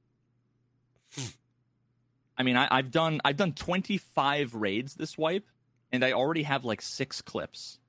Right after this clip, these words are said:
where you remember the, the, the clip,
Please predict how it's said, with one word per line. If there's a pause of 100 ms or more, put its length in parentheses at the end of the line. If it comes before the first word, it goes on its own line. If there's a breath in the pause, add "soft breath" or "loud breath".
(720 loud breath)
where (1600)
you
remember
the, (1600)
the,
the
clip,